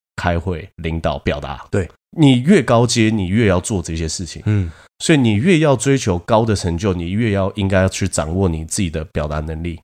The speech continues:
Speaker 1: 聆听能力。
Speaker 2: 嗯。
Speaker 1: 因为这才是真正会帮助你变得更好的一个很重要的技能。
Speaker 2: 嗯。
Speaker 1: 除了硬实力，比如说啊，你会写网站啊，你会写程式码啊，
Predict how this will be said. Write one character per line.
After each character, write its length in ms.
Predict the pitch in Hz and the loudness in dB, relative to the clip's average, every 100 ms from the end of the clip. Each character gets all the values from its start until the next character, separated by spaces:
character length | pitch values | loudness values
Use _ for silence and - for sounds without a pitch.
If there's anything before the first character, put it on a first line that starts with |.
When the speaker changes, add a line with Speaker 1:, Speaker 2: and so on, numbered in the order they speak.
| _ | _
Speaker 1:
聆 200 | 90 87 | 0 2
听 180 | 95 90 | 2 0
能 200 | 80 80 | -2 -6
力。 180 | 82 - 98 | -10 -10 -6
Speaker 2:
嗯。 300 | 92 82 80 _ | -4 -6 -10 _
Speaker 1:
因 80 | 123 | 0
为 60 | 127 | 2
这 160 | 156 | 2
才 180 | 123 101 | 0 0
是 180 | 92 110 | 0 -2
真 180 | 101 101 | -2 -2
正 160 | 107 | 0
会 80 | 98 | -2
帮 180 | 85 92 | -2 -4
助 140 | 92 | -4
你 80 | 82 | -8
变 160 | 76 90 | -4 -6
得 80 | 80 | -4
更 200 | 107 80 | -6 -6
好 220 | 76 76 | -8 -10
的 160 | 82 | -10
一 80 | 80 | -8
个 80 | 80 | -8
很 120 | 78 | -8
重 140 | 76 87 | -4 -2
要 100 | 80 | -2
的 100 | 80 | -6
技 260 | - 85 - | -6 -8 -12
能。 120 | 82 - | -18 -8
Speaker 2:
嗯。 240 | 107 143 87 - _ | -6 -6 -8 -14 _
Speaker 1:
除 240 | - 139 | -6 2
了 360 | 165 160 135 110 - | 4 4 2 -6 -2
硬 160 | 170 120 | 0 2
实 260 | - 90 | 0 -4
力， 240 | 98 95 80 | -4 -4 -4
比 80 | 87 | -4
如 140 | 90 | -4
说 220 | 92 101 | -2 -2
啊， 160 | - 90 | -2 -4
你 160 | 85 | -4
会 120 | 90 101 | -2 -2
写 320 | - 90 76 - | -2 -6 -12 -8
网 220 | 90 78 | -4 -4
站 300 | 78 104 85 | -2 0 0
啊， 200 | 80 78 78 | -4 -6 -6
你 120 | 82 | -4
会 100 | 95 | -4
写 220 | - 78 | -4 -8
程 260 | - 82 85 | -8 -6 -4
式 220 | - 95 | -2 -2
码 160 | 80 | 0
啊， 260 | 71 53 76 | -4 -8 -14